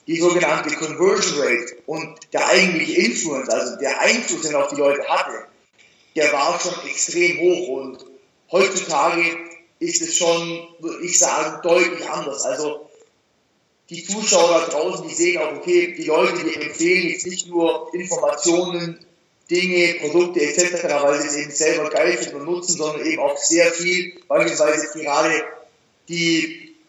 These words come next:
ja, gerade auch so die Frauen, die Beauty und die Fashion und die Fashion-Bloggerinnen.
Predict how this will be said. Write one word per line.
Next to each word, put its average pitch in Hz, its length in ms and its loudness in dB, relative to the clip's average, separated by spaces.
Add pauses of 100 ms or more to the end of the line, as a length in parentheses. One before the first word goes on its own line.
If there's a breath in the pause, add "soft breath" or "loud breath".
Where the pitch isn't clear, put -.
(160)
ja, 135 560 0
gerade 147 380 4
auch - 160 -6
so 151 160 -4
die 139 80 -6
Frauen, - 560 0
die - 60 -14
Beauty 185 460 -6
und 151 140 -8
die - 60 -10
Fashion - 640 2
und - 200 -12
die 156 140 -8
Fashion-Bloggerinnen. 147 1000 2